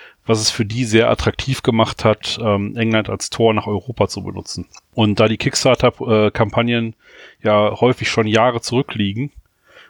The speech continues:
und, ähm, die Zeit bis zur Auslieferung dann doch relativ lang ist, sind viele von dem Brexit überrascht worden. Und Leute, die ihre Brettspiele jetzt aus dem U K kriegen, haben, obwohl sie gedacht haben, sie hätten das U-K-Friendly gebackt,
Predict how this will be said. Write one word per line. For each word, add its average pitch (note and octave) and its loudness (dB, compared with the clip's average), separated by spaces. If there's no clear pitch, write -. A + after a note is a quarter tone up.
und, A2+ 2
ähm, G2+ 2
die G2+ -4
Zeit A#2+ 0
bis - -4
zur G#2 0
Auslieferung G#2 0
dann G2+ 0
doch A2 0
relativ A2 0
lang G#2+ 2
ist, A#2+ -2
sind A2 -2
viele B2 0
von A2 0
dem G#2+ 0
Brexit A2 -2
überrascht G2 -2
worden. A#2 0
Und G#2 -2
Leute, A#2 2
die A2 2
ihre G#2 2
Brettspiele A2 0
jetzt A2 2
aus G#2+ -2
dem G#2 -2
U G#2 -2
K C#3 0
kriegen, A2+ -2
haben, A#2 2
obwohl B2+ 2
sie A2 2
gedacht G#2+ -2
haben, A2 2
sie G#2 2
hätten G#2+ 0
das - -4
U-K-Friendly B2 0
gebackt, G#2 0